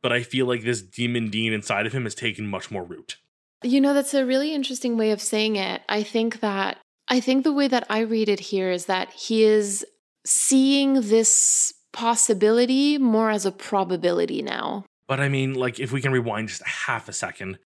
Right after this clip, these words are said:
Speaker 1: having Dean just flat out tell Sam, "I don't wanna go to hell."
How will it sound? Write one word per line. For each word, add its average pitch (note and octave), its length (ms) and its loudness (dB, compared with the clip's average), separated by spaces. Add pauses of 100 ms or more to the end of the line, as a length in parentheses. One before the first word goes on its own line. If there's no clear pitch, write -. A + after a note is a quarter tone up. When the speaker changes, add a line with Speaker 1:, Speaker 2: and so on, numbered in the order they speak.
Speaker 1:
having D3+ 420 -2
Dean A#2 320 -4
just - 380 -8
flat A#2 380 -4
out B2+ 280 -4
tell G#2+ 380 -4
Sam, G2 500 -4 (320)
"I A#2+ 120 -2
don't A2 340 -4
wanna A2+ 240 -2
go G#2 180 -2
to G#2 80 -2
hell." F#2 540 -6